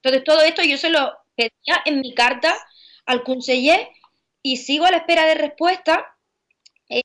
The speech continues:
le he mandado todos los vídeos con todas las pruebas de violencia física, verbal,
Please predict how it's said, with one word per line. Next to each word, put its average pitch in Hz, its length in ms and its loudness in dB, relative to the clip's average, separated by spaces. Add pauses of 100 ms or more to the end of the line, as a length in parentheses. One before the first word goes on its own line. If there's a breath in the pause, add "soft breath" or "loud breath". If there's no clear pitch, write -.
le 269 120 -2
he 294 40 0
mandado 294 400 2
todos 233 200 2
los 277 200 0
vídeos 277 320 0
con 214 160 -8
todas 233 160 -4
las 262 140 -4
pruebas 277 340 -6
de 247 100 0
violencia 247 720 -2
física, 240 760 -6
verbal, 214 560 -4